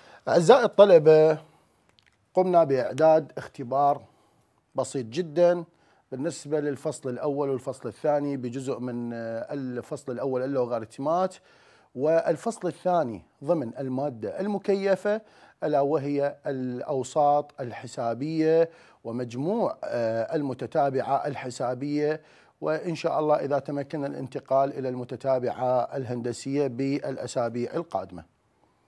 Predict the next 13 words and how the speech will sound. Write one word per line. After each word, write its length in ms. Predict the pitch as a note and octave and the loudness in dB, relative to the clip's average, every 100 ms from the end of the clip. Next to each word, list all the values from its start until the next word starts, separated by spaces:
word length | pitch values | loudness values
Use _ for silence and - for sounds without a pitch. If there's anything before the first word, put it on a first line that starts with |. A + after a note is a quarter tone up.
| _ _ _ _ _ _ _ _ _ _ | _ _ _ _ _ _ _ _ _ _
ما 500 | D#3 E3 F#3+ A#3 A#3+ | -4 2 6 6 6
يتعلق 760 | A3+ F3+ C#3 - F3+ F3 E3+ C#3+ | 2 2 2 2 2 0 -2 -4
بالنسبة 800 | C#3 D#3+ D#3+ - D3 D#3 D#3 D#3 - _ _ | -2 -2 -6 -8 -2 0 0 -4 -12 _ _
السؤال 440 | - - C#3 F3 D3+ | -10 -4 4 6 6
الأول 640 | C#3 D#3+ D3+ D#3 D3+ D#3 | 2 2 2 2 0 0
ألا 240 | D3+ C#3 | 0 2
وهو 440 | C3+ D3+ D3 D3 C#3+ | 2 2 0 0 0
جد 260 | C#3 F3+ | 0 -4
قيمة 460 | - F3+ F3 F3+ F#3 - _ - | -2 -2 0 -2 -4 -10 _ -2
كل 760 | E3+ F3+ F3 F3+ F3 D#3+ D3 | 4 4 4 2 2 0 -4
من 560 | C#3 D3+ D#3+ G#3 F3+ G#2 - _ _ _ C3+ | -4 -2 4 6 6 2 -8 _ _ _ -14
السؤال 380 | - C3 D3 | -6 0 2
الأول 540 | C3+ - C#3 D3+ G#3 | 2 0 0 0 -2